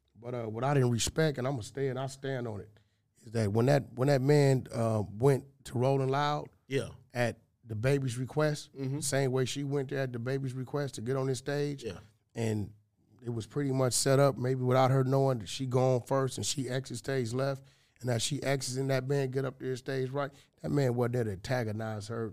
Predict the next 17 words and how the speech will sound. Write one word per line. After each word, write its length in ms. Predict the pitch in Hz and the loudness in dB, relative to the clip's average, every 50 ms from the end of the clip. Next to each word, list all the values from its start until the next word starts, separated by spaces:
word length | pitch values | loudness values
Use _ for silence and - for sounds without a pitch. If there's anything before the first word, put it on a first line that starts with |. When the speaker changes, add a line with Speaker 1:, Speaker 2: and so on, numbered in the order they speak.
| - - | -10 -18
Speaker 1:
uh, 60 | 101 87 87 | -20 -20 _
disrespect 640 | 92 113 110 - - 104 101 - 101 - 123 110 101 - | -12 -10 -10 -10 -10 -12 -14 -14 -10 -10 -10 -10 -8 -8
her, 260 | 120 117 120 117 113 | -8 -6 -6 -6 -6
uh, 100 | 87 - - - _ _ _ _ _ _ _ | -8 -10 -16 -20 _ _ _ _ _ _ _
uh, 60 | 90 90 | -18 -12
make 220 | 92 104 117 117 107 | -6 -4 -2 -2 -2
her 120 | - 117 110 | -2 -4 -6
feel 220 | 104 - 113 117 113 | -4 -4 -4 -4 -4
uncomfortable. 480 | 110 104 101 - 123 123 123 123 123 | -6 -6 -6 -6 -6 -4 -4 -2 -2
He 60 | 147 156 | -2 0
was 140 | 139 113 | -2 -2
there 160 | 107 131 131 127 | 0 0 0 0
to 80 | 120 | -2
do 160 | 120 123 127 123 | -4 -6 -8 -8
a 20 | |
service 400 | 107 - - 135 131 127 139 127 | -8 -6 -4 -4 -4 -4 -6 -8
for, 240 | - - 127 120 113 | -4 -2 -2 -2 -2